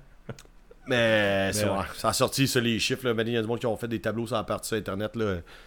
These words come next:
Speaker 1: Genre, quelle compagnie paye à quel, euh, ratio, mettons, là.
Speaker 2: Ouais.
Speaker 1: C'est com-, combien de, de, de, <laughs> pas de scènes, là, mais en tout cas, c'est plus bas que ça.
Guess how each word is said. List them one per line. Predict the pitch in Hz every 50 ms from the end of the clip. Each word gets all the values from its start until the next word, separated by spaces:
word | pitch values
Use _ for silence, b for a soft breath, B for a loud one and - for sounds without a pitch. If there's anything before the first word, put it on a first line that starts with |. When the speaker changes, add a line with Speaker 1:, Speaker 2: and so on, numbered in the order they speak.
| b b b b b b -
Speaker 1:
Genre, | 104 113 110 113 110 -
quelle | - 131 127 127 123
compagnie | 131 123 - 127 120 113 123 127 120
paye | - 123 120 120 117
à | 113 104
quel, | - - 120 110 107 107 104 104 101 101 98 101
euh, | 98 98 95 95 95 95 95 87
ratio, | 98 101 92 - - - 117 123 131
mettons, | 123 107 101 117 123 127
là. | 127 117 - B B B B B B B B B B - - -
Speaker 2:
Ouais. | 101 101 110 107 - - - - - - -
Speaker 1:
C'est | - -
com-, | - 120 113 95 -
combien | - 113 107 117 117
de, | 117 110
de, | 104 95 107 92 87 107 101 92
de, | 85 87 87 80 - - - -
<laughs> | 139 - - - - - - - -
pas | - 117 104
de | -
scènes, | - - - - 117 117 123 135 139
là, | 139 135
mais | 117 101
en |
tout | -
cas, | 113 101
c'est | - -
plus | 107
bas | 110 113 107
que | -
ça. | - 135